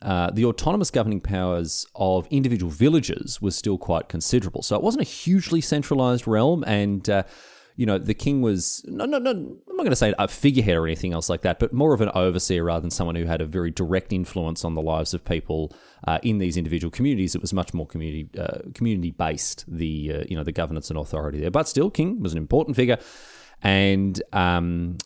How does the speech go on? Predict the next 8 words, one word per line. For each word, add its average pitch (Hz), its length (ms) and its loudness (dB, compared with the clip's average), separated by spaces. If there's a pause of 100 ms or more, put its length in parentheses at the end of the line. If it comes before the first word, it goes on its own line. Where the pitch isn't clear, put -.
(120)
uh, 85 400 2 (600)
oversaw, 139 800 6 (320)
you 127 120 0
know, 90 180 2 (400)
a 120 80 2
realm 120 260 8
that 131 100 2
was 185 360 2